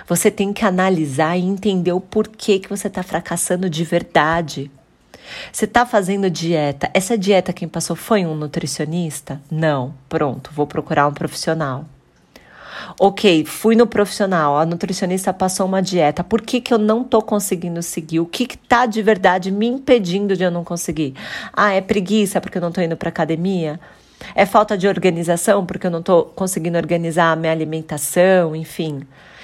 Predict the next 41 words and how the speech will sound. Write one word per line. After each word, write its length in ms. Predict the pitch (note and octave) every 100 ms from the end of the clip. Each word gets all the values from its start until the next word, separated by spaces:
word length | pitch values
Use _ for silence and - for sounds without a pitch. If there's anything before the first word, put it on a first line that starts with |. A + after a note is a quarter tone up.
| - F#3
Então, 240 | G3 A3+
escreva 680 | A#3 - - A3 B3 A3 E3
isso 220 | D#3+ -
no 100 | D#3
papel. 580 | - D3 - C#3 B2 - - - -
Analise 960 | G3 A3 A3+ G3+ F3 E3+ G#3 A#3+ G3+ F#3
o 40 |
seu 180 | - E3+
fracasso, 840 | - D#3+ - D#3 C#3 C3+ - D3 - - - -
porque 240 | G3+ G3
é 40 | A3
através 480 | G3+ G3+ F3+ F#3+ E3+
dessa 340 | G3 G#3+ G#3+
análise 920 | F3 D#3+ E3 G3+ A3 F3+ C#3+ C3+ C3+ C3+ -
que 140 | - G#3
vai 160 | G3+
tá 220 | G#3 G3 G3
a 40 |
semente 760 | - A3+ G3 F#3+ G3 G#3 G#3+
do 120 | G3 G#3
seu 220 | - F#3+
sucesso. 840 | F#3+ G3 - G3+ F3+ F#3 - D3 - _ _ - - -
Não 180 | F3+ G#3+
adianta 720 | A3 F3 F#3+ E3+ G3 G3+ F3+
você 240 | D#3+ -
ficar 260 | E3+ - D#3+
reclamando, 760 | D#3+ - E3+ D3 D3+ D#3+ D#3+ C#3+
você 160 | D#3+
ficar 240 | E3+ F#3 E3+
choramingando, 920 | - D#3+ D#3+ E3 D3+ C3+ E3 E3+ F#3+
"Ai, 300 | B3 B3+ A#3+
porque 200 | A3 A#3
eu 40 |
não 100 | A3
consigo, 760 | A3 A3 G#3+ - A#3+ A3 G#3 F#3+
ai, 200 | A3 A3+
porque 160 | - G#3
eu 40 |
não 120 | G#3
sei 120 | G3
o 60 | G#3